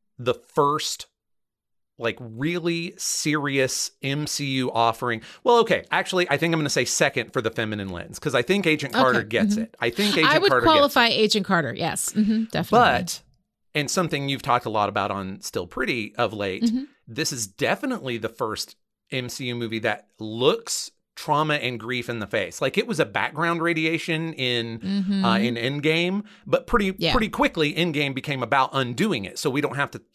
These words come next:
Speaker 1: you know, think about it as much.
Speaker 2: Right.
Speaker 1: Like a really tense
Speaker 2: Mm-hmm.
Speaker 1: first act, and then we stop thinking about it. This
Speaker 2: Right.
Speaker 1: never stops staring it in the face. And the fact that it's
Speaker 2: Mm-hmm.
Speaker 1: also a very feminine look at grief and loss. Yeah, trem-, tremendous for the M C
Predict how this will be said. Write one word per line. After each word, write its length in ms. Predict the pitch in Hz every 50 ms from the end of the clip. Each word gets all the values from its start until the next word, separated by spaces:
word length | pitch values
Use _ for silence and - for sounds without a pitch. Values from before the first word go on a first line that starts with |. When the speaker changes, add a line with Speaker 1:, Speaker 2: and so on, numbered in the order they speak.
| - -
Speaker 1:
you 120 | - 170 156
know, 100 | 131 113
think 260 | 107 - 160 151 139
about 260 | 139 123 127 120 113
it 80 | 113 101
as 120 | 101 101
much. 160 | 110 123 113
Speaker 2:
Right. 240 | 160 135 123 113 -
Speaker 1:
Like 120 | 120 131 127
a 40 |
really 280 | 120 117 147 160 135 123
tense 340 | - - - - 220 220 214
Speaker 2:
Mm-hmm. 80 | 220
Speaker 1:
first 260 | 233 226 226 240 269 240
act, 280 | 160 151 110 - -
and 100 | 117 107
then 100 | 110 104
we 100 | 101 104
stop 260 | - - 101 85 -
thinking 260 | - 139 160 156 - 90
about 220 | 85 82 85 87
it. 100 | - - - - - - - - _ _
This 320 | 117 107 131 208 254 -
Speaker 2:
Right. 80 | - 151
Speaker 1:
never 220 | 143 156 156 156
stops 320 | 143 - - 127 117 - -
staring 320 | - - 127 117 113 113
it 80 | 107 -
in 80 | 101
the 60 | 98 -
face. 420 | - 110 98 85 104 110 - - _
And 140 | 135 135 127
the 60 | 131
fact 240 | - 147 135 135 -
that 100 | 139 123
it's 140 | 127 -
Speaker 2:
Mm-hmm. 100 | 208 214
Speaker 1:
also 540 | 131 131 - 214 - 147 120 113 107 101 95 - - - _ -
a 80 | 117 110
very 200 | 123 113 113 104
feminine 560 | - _ - 131 127 139 131 117 110 98 98
look 200 | 101 98 92 -
at 180 | 95 - -
grief 300 | 98 95 98 95 92 -
and 120 | - 90 90
loss. 320 | 92 95 90 92 - - _ _ _ _ _
Yeah, 220 | 123 127 113 80 - _ _
trem-, 260 | - - 156 139 - -
tremendous 920 | - - - 175 151 147 139 147 175 180 156 113 95 90 87 - - - - _ _ _ _ _ _ _ _ _ -
for 220 | 185 180 180 185
the 100 | 160 170
M 180 | 139 143 147 135
C 140 | - -